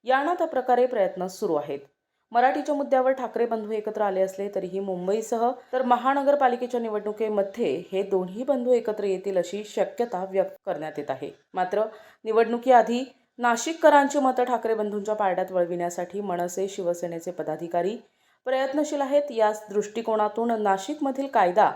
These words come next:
आणि सुव्यवस्था तसेच इतर प्रश्नांच्या संदर्भात भव्य मोर्चाची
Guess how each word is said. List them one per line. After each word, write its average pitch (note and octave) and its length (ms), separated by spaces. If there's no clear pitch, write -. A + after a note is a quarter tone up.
आणि C4 180
सुव्यवस्था C4+ 840
तसेच F#3+ 400
इतर F#3 220
प्रश्नांच्या F3 520
संदर्भात F3 560
भव्य C4 360
मोर्चाची B3 800